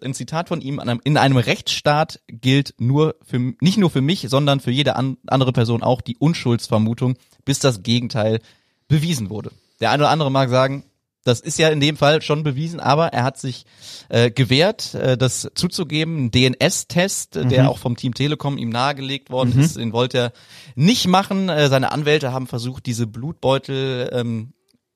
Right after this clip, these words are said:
Speaker 1: Transport, also die, die, die, die Übergabe von den, von den spanischen Behörden an die deutsche Bonner Staatsanwaltschaft,
Speaker 2: Ja.
Speaker 1: um D-N-S-Abgleich zu machen, haben sie versucht zu verhindern. Das ist
Speaker 2: Ah.
Speaker 1: erfolglos
Speaker 2: Mhm.
Speaker 1: geblieben.
Speaker 2: Mhm.
Speaker 1: Äh, Ulrich hat dann sogar noch eine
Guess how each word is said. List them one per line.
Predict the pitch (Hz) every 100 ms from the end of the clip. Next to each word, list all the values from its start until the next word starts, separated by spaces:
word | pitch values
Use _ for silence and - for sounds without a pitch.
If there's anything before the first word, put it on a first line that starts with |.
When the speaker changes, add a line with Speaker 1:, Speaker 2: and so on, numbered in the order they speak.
| _ _ _
Speaker 1:
Transport, | - - 139 - - 131 - _ -
also | 120 117
die, | 113 110
die, | 110
die, | 107 107 104
die | 113
Übergabe | 165 170 127 131 127 117 -
von | - 113
den, | 107 101
von | 98 107
den | 101
spanischen | - - 143 151 127
Behörden | 123 131 131
an | 113
die | 107 104 _ _ _ _
deutsche | 117 147 - 135
Bonner | 123 127 117
Staatsanwaltschaft, | - 135 - 147 139 147 - 143 - 131
Speaker 2:
Ja. | 104 - -
Speaker 1:
um | 123 117 113
D-N-S-Abgleich | 117 113 - 143 127 - 113 113
zu | 110
machen, | 120 135 123
haben | 113
sie | 113
versucht | 113 98 113 -
zu | 113
verhindern. | - 98 139 196 220 233 - - - _ -
Das | 113
ist | 123
Speaker 2:
Ah. | 117
Speaker 1:
erfolglos | 110 139 170 160
Speaker 2:
Mhm. | 120
Speaker 1:
geblieben. | 123 127 139 139 139 120
Speaker 2:
Mhm. |
Speaker 1:
Äh, | 101 113
Ulrich | 135 135 131
hat | 135 -
dann | 127
sogar | 120 117
noch | 117 -
eine | 117